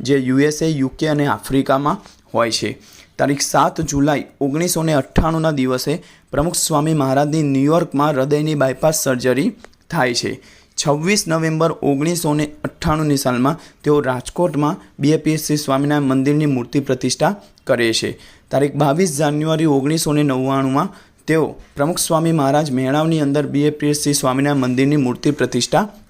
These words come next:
કરે છે. એકત્રીસ જુલાઈથી એકવીસ ઓક્ટોબર ઓગણીસો ને નવ્વાણુંની સાલ દરમિયાન પ્રમુખ સ્વામી મહારાજ એકવીસમી વિદેશ સત્સંગ ટૂર યાત્રામાં જોડાય છે,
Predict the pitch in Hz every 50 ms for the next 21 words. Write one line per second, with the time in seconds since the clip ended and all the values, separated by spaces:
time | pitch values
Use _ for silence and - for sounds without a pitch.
0 | _ - 135 123 123 117 113 - - - - - - - _ _ _ _ - 151
1 | 160 156 - - 202 202 - 196 196 - - 147 147 147 151 151 151 151 147 -
2 | 170 180 175 - - 135 143 - - 160 170 185 180 - 147 139 - - - 156
3 | 151 151 151 156 185 185 - - - - _ - 143 143 147 165 180 180 - 165
4 | 160 160 160 160 151 139 139 139 143 156 160 160 156 156 160 156 156 - 143 131
5 | 127 127 123 127 127 131 143 180 180 - - - - _ - - 147 170 180 -
6 | - - 170 160 156 165 165 151 135 127 135 147 156 147 131 135 135 - - 147
7 | 170 180 170 - 180 185 175 147 143 139 151 160 160 - 143 135 - - 151 156
8 | 135 139 147 151 147 143 131 - 131 131 131 131 127 127 123 123 127 127 - 151
9 | 165